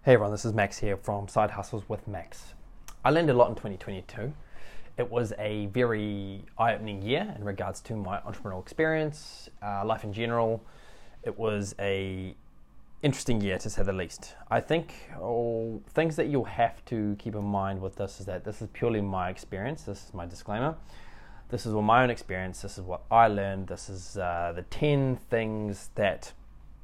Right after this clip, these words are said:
I learned in twenty twenty-two that came out of a lot of hard work, a lot of persistence, a lot of consistency, starting online businesses, starting multiple income streams, trying to find financial freedom,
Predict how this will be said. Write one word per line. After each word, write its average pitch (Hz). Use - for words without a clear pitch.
I 127
learned 113
in 101
twenty 110
twenty-two 107
that 98
came 117
out 110
of 104
a -
lot 113
of 104
hard 98
work, 113
a 104
lot 98
of 98
persistence, -
a 107
lot 95
of -
consistency, 131
starting 120
online 104
businesses, 104
starting 113
multiple 98
income 101
streams, 98
trying -
to -
find 107
financial 98
freedom, 131